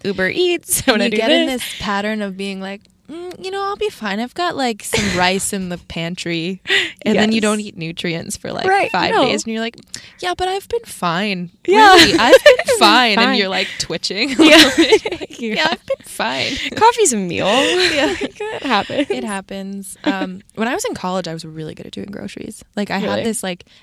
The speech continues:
Speaker 2: every Friday night, I
Speaker 1: Ugh.
Speaker 2: went and did groceries, like, no matter what. And my roommates were like, "You need to chill with this." Like, I was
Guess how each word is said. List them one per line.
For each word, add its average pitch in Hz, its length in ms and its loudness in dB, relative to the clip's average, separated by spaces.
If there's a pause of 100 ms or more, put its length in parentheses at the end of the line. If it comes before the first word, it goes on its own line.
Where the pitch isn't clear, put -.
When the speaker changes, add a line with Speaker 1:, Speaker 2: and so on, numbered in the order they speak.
(120)
Speaker 2:
every 190 280 -6
Friday 220 360 -4
night, 190 340 -4 (560)
I 277 200 2
Speaker 1:
Ugh. 196 60 2
Speaker 2:
went 196 260 -2 (220)
and 196 140 -4
did 190 140 -4
groceries, 190 500 -4
like, 185 160 -6
no 185 200 -2
matter 196 280 -2
what. 165 300 -2
And 190 160 -6
my 185 80 -6
roommates 214 420 -6
were 185 80 -8
like, 170 200 -10 (180)
"You 196 140 -8
need 370 160 -12
to 294 100 -12
chill 196 420 -4
with - 140 -8
this." - 220 -10
Like, 190 180 -2
I 190 140 0
was 202 340 0